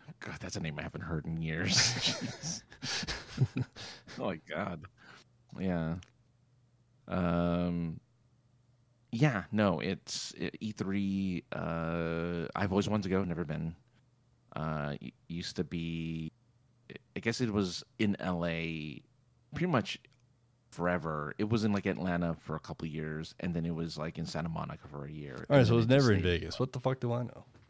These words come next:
Speaker 1: It was never in <laughs> Vegas.
Speaker 2: I just say things, man.
Speaker 1: That's all good. Um, but yeah, uh, now that studios know that they can, or not studios, but, like,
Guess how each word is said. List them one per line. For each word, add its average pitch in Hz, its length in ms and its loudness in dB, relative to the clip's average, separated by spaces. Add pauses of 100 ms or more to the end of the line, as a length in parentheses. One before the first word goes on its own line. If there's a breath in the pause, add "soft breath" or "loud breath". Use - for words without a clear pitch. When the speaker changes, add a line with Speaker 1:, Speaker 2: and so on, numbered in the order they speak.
(580)
Speaker 1:
It - 20 -4
was 101 120 2
never 101 140 6
in 78 40 -8
<laughs> - 180 2
Vegas. - 360 0
Speaker 2:
I 175 80 6
just 214 240 4
say 202 180 2
things, 104 380 0
man. 139 240 -2 (760)
Speaker 1:
That's 247 160 -4
all 339 100 2
good. - 260 -8 (600 loud breath)
Um, 98 520 4 (540)
but - 140 0
yeah, 64 380 -2 (260)
uh, 82 680 0 (1300)
now 101 300 6
that 98 280 0
studios 85 680 0
know 76 440 -2
that - 140 -16
they 82 160 -6
can, 69 520 -10 (160)
or - 180 -4 (160)
not 120 160 -4
studios, - 500 -6
but, 76 200 -4
like, 67 400 -6